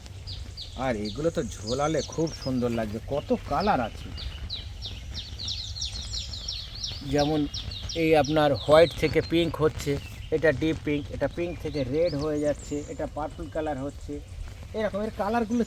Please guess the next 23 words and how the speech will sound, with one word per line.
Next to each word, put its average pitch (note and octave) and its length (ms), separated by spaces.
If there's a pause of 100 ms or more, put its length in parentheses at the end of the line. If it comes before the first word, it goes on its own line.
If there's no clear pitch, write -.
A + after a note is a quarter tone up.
চেঞ্জ G#3+ 220 (100)
হতে B2+ 180
থাকে। G#2 320 (800)
এইগুলো E3+ 360
যেমন F#3 320
পাচ্ছেন, E3 400 (480)
নন্দিনীও E3+ 680
আমাদের D#3+ 340
কাছে D#3 280
আছে, D#3 340
খুব A3+ 320
ভালো E3 360
নন্দিনীগুলো, D#3+ 680 (220)
নন্দিনীগুলোর D3+ 800 (240)
গ্রোথ D3 240
আছে। D#3 360 (1000)
আর C#3 280
নন্দিনী E3 460 (160)
নটা E3 320 (100)
কালার E3 300
আছে E3 240
আমাদের D#3+ 360
কাছে। D#3+ 220